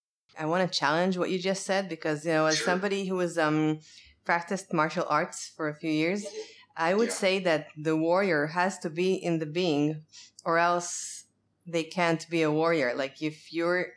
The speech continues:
Speaker 1: in what's gonna happen or in what happened and you're not in the moment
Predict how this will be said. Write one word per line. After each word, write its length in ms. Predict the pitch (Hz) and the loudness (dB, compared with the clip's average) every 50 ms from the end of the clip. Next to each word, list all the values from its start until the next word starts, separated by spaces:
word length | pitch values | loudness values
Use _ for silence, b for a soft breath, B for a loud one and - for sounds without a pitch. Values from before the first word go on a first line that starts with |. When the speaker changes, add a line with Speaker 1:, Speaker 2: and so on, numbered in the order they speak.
| _ | _
Speaker 1:
in 260 | - 170 156 156 151 151 | -6 -2 0 0 0 2
what's 200 | 151 160 156 - | 0 -2 -2 -2
gonna 180 | - 160 151 147 | -4 -2 -2 0
happen 460 | 156 160 160 160 175 170 170 170 170 170 B B B B | 0 -2 -2 0 0 0 0 0 -4 -6 B B B B
or 120 | - 165 160 | -6 -2 0
in 80 | 151 | 2
what 120 | 151 160 151 | 2 0 2
happened 400 | 160 165 165 160 - 170 165 156 - | 2 0 0 0 0 -2 -2 -2 -2
and 100 | - 160 | -2 0
you're 100 | 156 151 | 2 2
not 220 | 160 160 156 - | 2 2 0 0
in 140 | 160 170 175 | 0 2 2
the 60 | 165 | 4
moment 640 | 156 156 151 151 160 170 156 117 123 147 151 - - | 4 4 4 4 4 2 2 0 -2 -4 -6 -8 -16